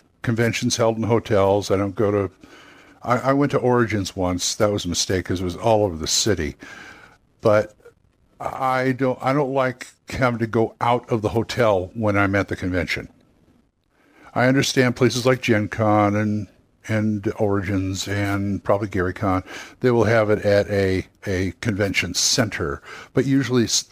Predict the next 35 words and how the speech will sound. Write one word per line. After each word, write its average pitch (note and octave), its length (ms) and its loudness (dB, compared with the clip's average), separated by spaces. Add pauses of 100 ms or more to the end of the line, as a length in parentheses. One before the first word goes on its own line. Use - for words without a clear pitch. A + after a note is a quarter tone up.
a A2+ 60 0
lo-, A2 220 2
a A#2 100 -4
lot C3 200 4
of B2 60 -2
times G#2+ 360 0
those A2 280 2
either G2+ 180 0
have G2+ 200 2
hotels A#2 460 2
right G2+ 200 2
next G#2 220 -2
to A#2+ 60 -2
them A2 80 0
or G2+ 60 -2
they're F2+ 100 -2
connected F#2 560 -4
or D2 100 -4
something - 640 -2 (460)
where A2 140 4
you G#2+ 80 4
can G#2+ 140 0
actually, G#2+ 380 2
'cause G#2+ 240 0
I B2 120 4
don't D3+ 120 2
wanna C3 180 2
have A#2+ 200 2
to A#2+ 100 -4
be G#2+ 180 2
trudging A2+ 580 2
my G2+ 180 2
happy G2+ 420 0
butt F2+ 280 2
home F2+ 440 -2